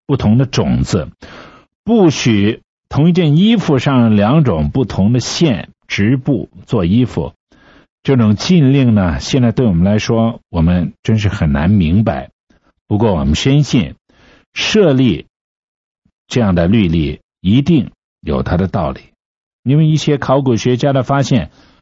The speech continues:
古代的一些这个，啊，这个魔术家吧，或者古代的一些占卜的人啊，利用细麻和羊毛织成了不同性质的布条，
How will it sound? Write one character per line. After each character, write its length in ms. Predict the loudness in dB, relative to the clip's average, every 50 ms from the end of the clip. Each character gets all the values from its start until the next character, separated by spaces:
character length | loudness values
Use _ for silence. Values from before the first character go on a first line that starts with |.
| _ _ _ _ _ _ -2
古 340 | 0 0 2 2 2 0 0
代 360 | 0 0 2 2 2 2 0
的 200 | 0 -2 -2 0
一 180 | 0 2 0 0
些 420 | 0 0 0 0 0 0 0 -2
这 220 | -2 -2 -4 -4
个， 140 | -4 -4 -4 -4 -4 -6 -8 -10 -14 -16 -16 -16 -18 -20 -20 -20 _ _ _ _ _ _ _ _
啊， 540 | _ -8 -6 -4 -2 -2 -2 -2 -4 -4 -6
这 200 | -6 -4 -6 -4
个 560 | -4 -4 -4 -4 -2 -2 -2 -2 -2 -2 -4
魔 240 | -2 -2 0 0 0
术 180 | 0 0 -2 -2
家 300 | 0 0 0 0 0 0
吧， 280 | 0 -2 -4 -6 -10 _ _ -20 -20 -18 _
或 100 | -4 -2
者 100 | -2 -2 -2
古 200 | -2 -2 -2 0
代 140 | 0 0 0
的 80 | 0 0
一 140 | 2 0
些 280 | 0 0 -2 -2 -2 -2
占 300 | 0 0 0 2 2 0
卜 220 | 0 -2 -2 -2
的 140 | -2 -2 -2
人 280 | 0 0 0 0 0 0
啊， 140 | -2 -4 -8 -16 -20 -20 -10 -2
利 180 | 2 2 4 4
用 260 | 4 4 4 4 2
细 480 | 0 -2 -8 -6 -2 0 2 2 4 2
麻 260 | 2 2 0 0 -2
和 140 | 0 0 0
羊 340 | 0 0 0 2 2 2
毛 400 | 2 2 0 0 0 -2 -2 -4 -6 -14 -20 -20 _ _ _ _ _ _ _ _
织 340 | -8 -2 0 2 2 2 2
成 320 | 0 -2 -2 0 2 2 2
了 140 | 2 0
不 180 | -2 -2 -2 0
同 220 | 0 2 2 2
性 320 | 0 0 0 2 2 2 0
质 160 | 0 -2 -2
的 80 | -2 -2
布 280 | -4 -2 -2 -2 -2 -2
条， 440 | -2 -4 -4 -2 -2 -4 -4 -6